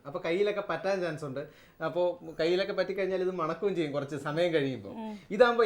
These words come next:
Speaker 1: യാതൊരു പ്രശ്നവുമില്ല, വളരെ, ആ,
Speaker 2: ഇതാ ഇത്
Speaker 1: നീറ്റ് ആയിട്ട് നമുക്ക് ഈ, ആ, ഫുഡ് കുക്ക് ചെയ്യാൻ പറ്റും.
Speaker 2: ഇത് ഇതിലേക്ക് ഒഴിച്ച് നോക്കിയാലും മനസ്സിലാവും അത്, അത് ശരിക്ക് പ്രസ് ചെയ്താൽ
Speaker 1: ആ,
Speaker 2: തന്നെ.
Speaker 1: ഓക്കെ, ഓക്കെ.
Speaker 2: ഇതേപോലെയാണ്, ആ,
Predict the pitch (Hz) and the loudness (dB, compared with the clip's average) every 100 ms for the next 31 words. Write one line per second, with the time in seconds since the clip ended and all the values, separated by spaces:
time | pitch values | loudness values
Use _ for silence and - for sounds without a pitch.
0 | 190 196 214 202 170 196 156 143 - - | 4 4 2 0 -2 -2 -2 -2 -6 -12
1 | _ _ _ _ - - 160 165 196 214 | _ _ _ _ -20 -10 -2 2 2 2
2 | 190 - 175 151 147 143 170 160 151 - | -2 -4 -6 -4 -4 -4 -8 -12 -14 -16
3 | - 226 226 208 170 214 277 277 208 196 | -10 0 2 4 4 6 6 8 6 6
4 | 185 170 170 180 170 - 165 156 147 147 | 2 0 2 2 0 -8 -4 0 0 -2
5 | 160 180 185 139 156 131 104 - 233 220 | 0 2 0 -4 -4 -4 -4 -8 -4 -4
6 | 220 233 233 262 247 233 277 269 262 269 | 0 0 2 2 2 2 -2 -2 0 0
7 | 269 285 269 233 254 254 247 240 240 214 | 2 2 0 0 2 2 2 -2 -4 -4
8 | 226 240 226 226 220 _ - _ _ 240 | 0 0 0 -6 -6 _ -20 _ _ 2
9 | 226 226 233 214 208 135 117 110 110 101 | 2 2 -2 0 0 0 0 -4 -6 -8
10 | 139 - 214 247 247 240 233 226 226 277 | -10 -6 4 8 8 8 6 6 4 2
11 | 359 - 233 220 214 | 0 -2 -2 -2 -4